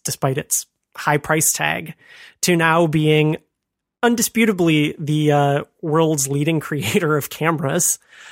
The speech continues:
um, albeit in a multi-purpose device. And they just keep, uh, you know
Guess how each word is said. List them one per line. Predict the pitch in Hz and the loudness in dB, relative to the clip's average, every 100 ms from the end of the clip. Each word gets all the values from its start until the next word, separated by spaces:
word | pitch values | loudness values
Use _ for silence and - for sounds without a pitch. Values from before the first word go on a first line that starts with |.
| - - | -20 -4
um, | 151 147 147 147 151 147 - _ _ _ _ _ - _ _ - | 0 2 4 4 2 0 -4 _ _ _ _ _ -20 _ _ -2
albeit | 160 139 143 139 - | 0 2 2 0 0
in | - 147 135 135 - - | 0 0 0 -4 -6 -2
a | 139 135 143 | 0 -2 -2
multi-purpose | 139 135 139 - 147 147 120 | -4 0 -2 -2 -4 -4 -6
device. | - 139 151 135 - - _ - - _ | -4 0 0 -2 -4 -6 _ -20 -20 _
And | 156 143 143 | 0 2 2
they | 143 147 | 0 -2
just | 147 - | -4 -4
keep, | 156 - | -6 -2
uh, | 143 143 143 151 - | 0 0 0 -4 -4
you | 143 | -4
know | 139 | -4